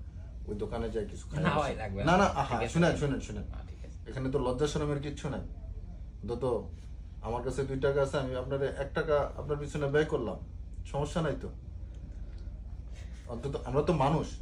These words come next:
Speaker 1: দিন শেষে তো
Speaker 2: জি।
Speaker 1: আমরা মানুষ।
Speaker 2: জি ভাই।
Speaker 1: আর মানুষ তো মানুষের জন্য, তাই না?
Speaker 2: জি।
Speaker 1: তো সমস্যা নেই, রাসেলের লগে যান, যাওয়ার পরে কিছু একটা খায়া আসেন ওই,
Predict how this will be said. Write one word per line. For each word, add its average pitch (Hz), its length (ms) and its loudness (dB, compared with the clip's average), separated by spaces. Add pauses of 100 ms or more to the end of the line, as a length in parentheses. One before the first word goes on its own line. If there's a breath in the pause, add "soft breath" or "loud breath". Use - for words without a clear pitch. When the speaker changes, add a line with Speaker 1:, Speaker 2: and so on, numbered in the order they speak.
(180)
Speaker 1:
দিন 123 120 -4
শেষে 135 200 2
তো 131 60 2
Speaker 2:
জি। 151 60 4
Speaker 1:
আমরা 131 160 4
মানুষ। 107 320 -2 (260)
Speaker 2:
জি 90 120 -2
ভাই। 85 120 -6 (280)
Speaker 1:
আর 110 60 -4
মানুষ 127 300 0
তো 156 80 2
মানুষের 123 360 0
জন্য, 104 240 -2
তাই 131 100 0
না? 151 200 0 (300)
Speaker 2:
জি। - 100 -8 (760)
Speaker 1:
তো 92 160 -6
সমস্যা 117 300 -2
নেই, 131 80 0
রাসেলের 117 320 0
লগে 120 180 0
যান, 139 320 -2
যাওয়ার 113 240 0
পরে 107 180 -2
কিছু 101 220 -6
একটা 98 140 -6
খায়া 98 300 -4
আসেন 98 220 -6
ওই, 92 80 -6